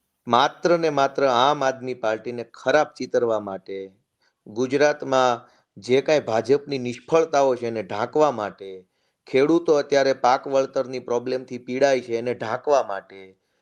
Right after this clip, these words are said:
રત્ન કલાકારો આત્મહત્યા કરી રહ્યા છે એને ઢાંકવા માટે, જે કાંઈ પણ ખોટું થઈ રહ્યું છે એને ઢાંકવા માટે અને આમ આદમી પાર્ટીને કારણ વગરની બદનામ કરવા માટે જાણી જોઈને ખોટે ખોટી રીતે ગૃહમંત્રી આવા ટ્વીટ કર્યા છે.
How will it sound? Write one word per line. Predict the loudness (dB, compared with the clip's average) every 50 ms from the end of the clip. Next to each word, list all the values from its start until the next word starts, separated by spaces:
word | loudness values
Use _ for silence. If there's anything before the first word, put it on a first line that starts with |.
| _ _ 0
રત્ન | 0 0 0 2 0 0 2
કલાકારો | 2 2 2 2 2 0 0 2 2
આત્મહત્યા | 2 2 0 -2 -4 -6 -6 -6 -6 -4 -4 -4 -4
કરી | -2 -2 -4 -4 -2
રહ્યા | -2 -2 -2 -2
છે | -2 -2 -4
એને | -4 -4 -4 -8 -8
ઢાંકવા | -8 -8 -8 -8 -8 -4 -2 -2 -2 -2
માટે, | -4 -8 -14 -16 -16 -18 -16 -16 -16 -18 -20 _ _ _ _ _ _ _ _ _ -20
જે | -10 -2 2 2 2 2
કાંઈ | 0 -2 -2 -2
પણ | -2 -4 -6 -6
ખોટું | -2 0 0 0 0 -2 -4
થઈ | -2 0 0 0 0
રહ્યું | 0 -2 -2 -2
છે | -2 -2
એને | -2 -2 -4
ઢાંકવા | -4 -4 -2 -2 -2 -2 0 2 2 2 2
માટે | 0 -4 -6 -4 -4 -4 -4 -6 -8 -10 _ _ _ _ _ -8
અને | -4 -4 -4 0
આમ | 2 2 2 2 2 2
આદમી | 0 0 -2 -4 -8 -8
પાર્ટીને | -2 0 0 0 0 0 -4 -8 -6 -6 -6
કારણ | -4 -2 0 0 2 2 2 0 0
વગરની | 0 -2 -2 -4 -4 -4 -6 -8
બદનામ | -6 -6 -8 -6 -6 -6 -6 -6 -6
કરવા | -6 -6 -4 -4 -4
માટે | -4 -4 -6 -6 -8 -10 _ _ _ -8 -8 -8 -8
જાણી | -6 -6 -4 0 0 2 2 2 2 0
જોઈને | 0 -2 -2 -2 -4 -6 -12 -18 -20 -20 _ _ _ _ _ _ _ _ _ _ _
ખોટે | -2 0 0 2 2 2 2
ખોટી | 2 0 -4 -4 -2 -2 -2
રીતે | -2 -4 -4 -4 -4 -2
ગૃહમંત્રી | -2 -2 -2 -2 -2 -6 -8 -8 -6 -4
આવા | -2 -2 -2 -4
ટ્વીટ | -6 -8 -12 -12 -10
કર્યા | -10 -8 -8 -8 -10
છે. | -12 _ _